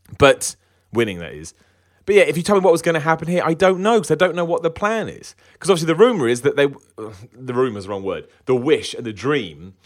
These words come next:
is that this is all gonna lead to Daniel Bryan versus Shane McMahon at WrestleMania thirty-four. Right, uh, Daniel Bryan's gonna be back in the ring and everyone's gonna be happy.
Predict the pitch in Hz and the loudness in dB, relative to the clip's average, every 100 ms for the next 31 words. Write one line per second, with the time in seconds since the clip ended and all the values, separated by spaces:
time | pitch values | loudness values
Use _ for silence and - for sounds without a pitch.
0 | _ _ - 123 95 120 131 113 165 160 | _ _ -2 -2 0 0 2 4 4 4
1 | 131 123 117 123 135 147 117 113 107 107 | 2 2 0 -2 0 0 0 0 0 -4
2 | 98 135 143 147 104 104 101 117 131 131 | 0 0 0 -2 -4 -4 -4 -4 -4 -4
3 | 131 127 127 123 101 92 82 113 123 107 | -4 0 0 0 -2 -4 -2 -4 -4 -6
4 | 101 147 151 147 135 135 131 143 127 117 | 0 0 2 0 -2 -6 -6 -6 -4 -2
5 | 113 104 104 104 101 95 87 78 69 | -2 -4 -4 -6 -6 -8 -8 -12 -14